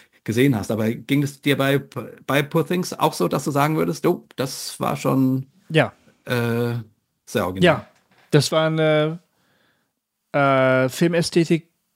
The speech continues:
Speaker 2: wie ich sie bisher noch nie gesehen habe.
Speaker 1: Ja.
Speaker 2: Und ja, ich hab mich auch darüber gewundert, dass, dass man den Mut hat, sowas zu machen.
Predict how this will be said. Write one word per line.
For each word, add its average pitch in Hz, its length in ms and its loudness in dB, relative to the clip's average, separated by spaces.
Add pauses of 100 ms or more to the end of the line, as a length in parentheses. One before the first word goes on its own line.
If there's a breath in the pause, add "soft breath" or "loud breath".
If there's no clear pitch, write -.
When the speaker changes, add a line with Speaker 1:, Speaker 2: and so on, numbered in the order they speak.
(260)
Speaker 2:
wie 160 180 4
ich 151 80 0
sie 165 100 2
bisher 151 340 2
noch 143 160 2
nie 143 140 2
gesehen 131 380 2
habe. 147 320 0 (560)
Speaker 1:
Ja. - 100 -18 (400)
Speaker 2:
Und 139 880 2 (580)
ja, 123 540 2
ich 139 160 0
hab 160 160 4
mich 165 160 2
auch 156 120 2
darüber 160 340 4
gewundert, 165 500 4
dass, - 380 0 (1120 soft breath)
dass - 400 2
man 147 260 4
den 147 160 6
Mut 180 300 4
hat, 147 160 2
sowas 151 320 4
zu 170 80 2
machen. 165 320 2